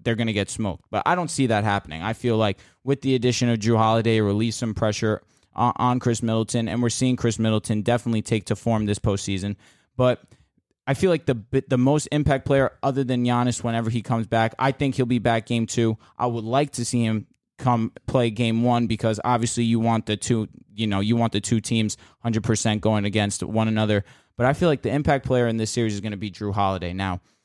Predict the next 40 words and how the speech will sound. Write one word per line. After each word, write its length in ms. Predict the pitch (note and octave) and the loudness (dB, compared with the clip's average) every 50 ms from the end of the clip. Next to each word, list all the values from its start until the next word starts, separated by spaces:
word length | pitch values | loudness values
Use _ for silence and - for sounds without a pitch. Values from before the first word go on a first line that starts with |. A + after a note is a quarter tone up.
| _ _ _ | _ _ _
in 120 | - B2 | -4 -4
the, 140 | B2 - - - | -2 -2 -2 -2
in 120 | - B2+ A#2 | -2 0 0
the, 80 | A#2 - - - - | 0 -2 -2 -4 -4
in 160 | A#2 G#2+ A2+ | -2 0 0
the 80 | G#2+ E2 | 0 0
offseason, 640 | G2 B2 C3+ C3 - - C3 B2 A#2 B2 B2 A#2+ A2+ - _ _ _ _ - | 2 0 0 0 -2 -2 -2 0 2 2 2 0 0 -2 _ _ _ _ -4
you 100 | A2+ A2+ | -2 0
had 140 | A2 A2 | 0 0
this 140 | F#2 G#2+ - | -2 -4 -2
monster 360 | - B2 B2+ C3 B2+ - B2 | 0 0 0 0 0 -2 -4
trade 240 | A2 - C3+ B2+ B2 | -2 0 2 2 2
where 120 | A#2+ A2+ G#2 | 2 0 0
Jrue 180 | G2 A2+ B2 A#2+ | 0 2 2 4
Holiday 240 | A#2 A#2+ A#2+ A#2+ | 4 2 2 0
was 120 | A#2 A2+ - | 0 -2 -4
traded 320 | - - B2+ A#2+ A#2+ A#2 | -4 -2 0 0 0 -2
for 160 | - - A2+ | -2 -4 -4
a 60 | G#2 F#2+ | -4 -4
plethora 500 | - - - C3+ C3+ - C#3 C3+ C3 B2+ | -4 -2 0 0 0 0 0 0 2 2
of 160 | B2 A2 - | 0 -2 -2
picks, 460 | - B2+ A#2+ A#2 A2 - - - - _ _ _ _ _ _ _ _ | -2 -2 0 -2 -2 -6 -10 -14 -14 _ _ _ _ _ _ _ _
and 480 | - A#2 A2+ A2+ A2 A2 A2 G#2+ G#2 - _ _ _ _ _ _ _ _ _ _ _ | -4 -2 0 0 2 2 0 0 -2 -6 _ _ _ _ _ _ _ _ _ _ _
this 240 | A2+ A#2 D#3+ D#3+ - | -2 0 0 0 0
was 120 | D#3 C3 | -2 -4
supposed 240 | - B2 - C#3 C3 | -2 0 0 0 2
to 40 | A#2 | 2
be 60 | C3 | 0
the 80 | B2+ B2 | 0 0
guy 240 | G#2+ B2+ B2 B2 A#2+ | 0 2 2 2 2
that 120 | A2+ A2 | 0 -2
got 200 | F#2+ A#2+ A#2 A#2 | -2 0 0 0
him 100 | A#2 A2 | 0 -2
over 160 | G#2+ G#2+ F#2+ F#2+ | -2 -4 -4 -4
the 100 | G2+ F#2 | -4 -4
hump. 300 | F#2+ F#2+ E2 D#2 - - - _ _ _ _ _ _ _ - | -4 -4 -6 -8 -10 -16 -20 _ _ _ _ _ _ _ -6
Now, 420 | A#2 A#2+ A#2 A#2 A#2 A#2 A2+ - - _ _ _ | -4 -2 0 0 0 0 -2 -4 -8 _ _ _
defensively, 960 | _ B2+ A#2 - - - E3 F#3 G3+ - D#3 B2+ A2 G#2 A#2+ A#2+ A#2 A2+ - _ _ _ _ _ _ _ _ _ _ _ _ | _ -8 -8 -6 -2 0 0 0 0 0 -2 -2 0 0 0 2 2 0 -2 _ _ _ _ _ _ _ _ _ _ _ _
this 240 | C#3 G3+ A3 - | 0 0 0 0
is, 140 | F#3 D3+ C3 | -4 -6 -6